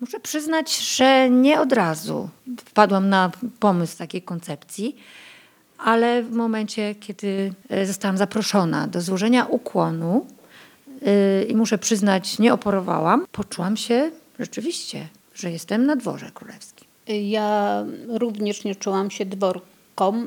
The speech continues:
Speaker 2: na tym dworze, dlatego że przychodząc na spektakl, miałam miejsce na widowni, gdzie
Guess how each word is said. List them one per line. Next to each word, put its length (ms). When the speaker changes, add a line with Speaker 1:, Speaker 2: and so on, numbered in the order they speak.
Speaker 2:
na 200
tym 280
dworze, 560
dlatego 680
że 480
przychodząc 600
na 160
spektakl, 960
miałam 320
miejsce 420
na 180
widowni, 880
gdzie 480